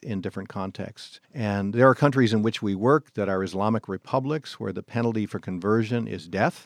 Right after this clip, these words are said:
and the penalty for proselytism is death. And so in places like that, we are very limited in terms of how we can talk about faith and, and talk about faith issues.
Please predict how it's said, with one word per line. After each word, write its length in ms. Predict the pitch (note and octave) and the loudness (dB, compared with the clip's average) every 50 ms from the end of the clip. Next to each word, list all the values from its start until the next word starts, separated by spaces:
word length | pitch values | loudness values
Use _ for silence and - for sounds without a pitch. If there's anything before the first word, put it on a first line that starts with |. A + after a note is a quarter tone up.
| _ _ | _ _
and 160 | - G2+ G2 | -10 -8 -8
the 60 | G2 | -8
penalty 400 | - - A2+ A2 A2 G#2 G#2 G2+ | -6 -4 -2 0 0 0 -2 -4
for 320 | F#2+ - G2+ F#2 F2+ F2+ E2+ - | -4 -4 -4 -4 -4 -4 -6 -8
proselytism 720 | - - A#2+ C3 C3+ - C3+ - - C3+ A#2 G#2+ A#2+ A2 | -4 0 0 0 0 -2 -8 -6 -4 -4 -4 -4 -4 -6
is 180 | A2 F#2+ E2 E2 | -6 -10 -14 -8
death. 340 | E2+ G#2+ A2+ B2+ D#3 - - - | -2 -2 0 0 -2 -4 -8 -10
And 200 | - A2+ A2 G#2+ | -8 -8 -8 -8
so 600 | - - B2+ A#2+ A#2+ A#2 A2+ A2+ A2+ A2 A2 A2+ | -2 0 2 4 6 6 6 6 6 4 2 0
in 160 | - A#2+ A2 | -2 -2 0
places 320 | - B2+ C3 C#3+ D3 D#3 C#3 | 2 2 2 2 0 0 0
like 200 | C#3+ C3+ C3 - | 0 0 0 0
that, 360 | B2+ B2 B2+ C3 C3 C3 - | 0 2 2 2 2 0 -4
we 340 | B2 A2+ A#2 A#2+ A#2+ A#2+ A#2 | -6 -4 -2 0 0 0 -2
are 360 | A2+ A2+ A2+ A2 A2 G#2 - _ | -2 -2 0 0 -2 -2 -4 _
very 600 | - - - D3 C3 A#2+ G#2 G2+ B2 C3 D#3+ E3 D3+ | -18 -16 -14 -12 -10 -8 -2 2 4 4 6 6 4
limited 560 | C3+ B2 B2+ D#3 G3 D#3 G#2+ - - - - | 4 4 4 4 4 2 -2 -6 -10 -12 -16
in 340 | - - - B2+ G#2+ G#2 G#2+ | -16 -14 -10 -8 -8 -8 -6
terms 240 | - B2 A2 F#2+ G#2+ | -4 -4 -2 -2 -4
of 100 | F#2+ - | -8 -8
how 340 | - - B2+ A#2 B2 B2 | -6 -2 0 2 4 4
we 220 | B2 A2+ A2+ A2+ G#2 | 4 4 2 0 -2
can 260 | - - G#2+ G2+ G2 | -4 -4 -4 -4 -4
talk 300 | - - - A#2 A#2 - | -6 -4 -4 -4 -2 -2
about 320 | A#2+ G2+ G#2 G#2 G2+ - | -2 -2 -2 -4 -4 -6
faith 540 | - - A#2 G#2 G2+ G2+ F#2 - - - - - | -4 -2 0 0 0 0 -2 -6 -14 -20 -18 -12
and, 440 | A#2+ A2 G2+ G2+ G2 F#2+ F#2+ - - | -10 -8 -8 -8 -8 -10 -10 -12 -12
and 380 | G#2+ G#2 F#2+ G2 F#2+ F#2 G2 - _ | -12 -12 -12 -12 -12 -14 -14 -16 _
talk 180 | - A2 G#2 - | -6 -6 -6 -6
about 220 | - F#2 - - | -6 -8 -10 -6
faith 260 | - A2 G2 F#2+ - G2+ | -4 -4 -4 -4 -4 -6
issues. 500 | G2 F#2 - - F#2 F2+ F2 E2+ - | -6 -6 -6 -6 -6 -6 -6 -8 -10